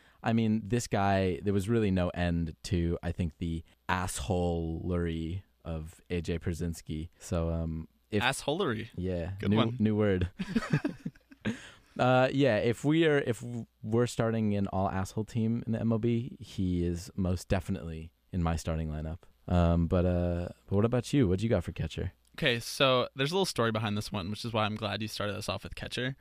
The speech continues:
Speaker 2: I chose Johnny Bench. Well, we're going back a little bit. We didn't watch him play, but he does carry a little bit of that reputation as being full of himself. Long story short, my dad was volunteering at this, uh,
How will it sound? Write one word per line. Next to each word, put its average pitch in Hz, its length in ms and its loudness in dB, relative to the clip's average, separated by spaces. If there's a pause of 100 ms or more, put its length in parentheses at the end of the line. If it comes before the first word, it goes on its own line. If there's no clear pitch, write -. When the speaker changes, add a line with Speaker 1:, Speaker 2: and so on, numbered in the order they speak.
(220)
Speaker 2:
I - 80 8
chose 156 220 4
Johnny 117 240 2
Bench. 107 400 -4 (320)
Well, 269 240 0
we're 254 80 0
going 294 180 6
back 127 420 4
a - 40 0
little 131 220 4
bit. 117 260 -2 (160)
We 160 80 2
didn't 180 220 0
watch 127 280 2
him 139 100 0
play, 123 440 -2
but 156 240 2
he 196 100 0
does 185 220 4
carry 208 220 2
a 202 40 0
little 160 180 -2
bit 175 100 0
of 175 60 0
that 180 140 2
reputation 139 560 -2
as 120 140 -2
being 113 180 0
full 110 260 -6
of 107 100 -8
himself. 104 440 -6 (560)
Long 196 160 0
story 208 220 6
short, 117 320 4
my 120 140 2
dad 113 180 4
was 113 140 0
volunteering 107 600 0
at - 220 -4
this, - 280 -2
uh, - 400 0